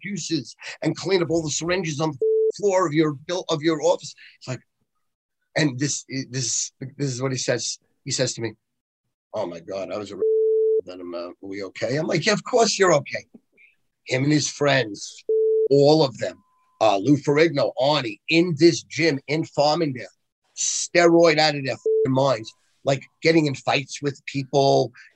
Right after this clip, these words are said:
They, like, you weren't allowed to talk to them when they benched, and they were just right in the bathroom shooting. It was crazy, but they were the best bodybuilders in the world.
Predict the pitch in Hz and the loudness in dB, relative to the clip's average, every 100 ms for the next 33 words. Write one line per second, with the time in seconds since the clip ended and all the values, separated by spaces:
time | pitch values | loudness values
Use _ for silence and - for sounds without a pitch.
0 | _ - 143 - 135 104 147 170 160 139 | _ -4 -2 -2 -6 -2 2 4 4 2
1 | 131 - - 156 - 101 117 107 107 117 | 0 -6 -6 -6 -6 -6 -6 -6 -8 -8
2 | 113 127 151 - - 104 107 143 117 - | -2 -2 -2 -6 -12 -10 -6 -6 -8 -12
3 | - 113 - - 139 135 135 131 - 151 | -8 -6 -4 0 0 0 -6 -6 0 2
4 | 156 160 147 - - - 131 143 131 - | 2 0 -4 -10 -14 -8 -6 -4 -6 -6
5 | - - 135 143 127 117 - - 160 170 | -8 -6 -4 -4 -6 -8 -14 -6 -2 0
6 | 190 175 151 165 - 165 170 175 151 160 | 0 0 2 4 4 4 4 0 0 -2
7 | 170 196 175 | 0 2 2